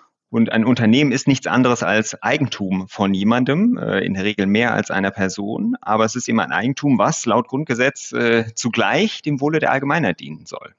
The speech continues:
ja. Und das scheinen wir im Laufe der letzten Jahrzehnte gerne vergessen zu haben, ähm, und sollten wir uns hin und wieder mal daran erinnern. Es gibt auch, äh, deshalb zum Beispiel eine relativ bekannte Bewegung, die Gemeinwohlökonomie, die sich eben genau das auch ein bisschen auf die Fahne geschrieben haben, nämlich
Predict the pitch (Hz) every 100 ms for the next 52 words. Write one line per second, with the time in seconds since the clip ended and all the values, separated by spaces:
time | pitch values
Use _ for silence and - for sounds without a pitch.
0 | _ 90 90 135 - - - - - 117
1 | 120 135 - - 117 110 143 175 185 156
2 | 156 156 143 127 127 139 123 117 - 117
3 | 110 120 123 117 113 107 104 _ _ -
4 | 98 110 110 101 113 - 117 92 82 80
5 | 90 113 147 123 - 104 104 101 101 101
6 | - 101 95 117 113 110 110 - 113 104
7 | 104 101 98 92 90 85 80 117 131 107
8 | 104 - 92 95 92 92 92 87 90 107
9 | - 104 98 - 95 92 - 92 92 90
10 | - - - _ - - 104 107 104 -
11 | - 92 - 107 139 123 107 101 98 98
12 | 87 87 98 113 104 101 101 - 87 107
13 | 135 123 117 - 120 110 107 120 117 107
14 | 107 104 98 98 95 95 101 107 - 95
15 | 98 - - - - 117 143 113 - 104
16 | 104 101 104 101 120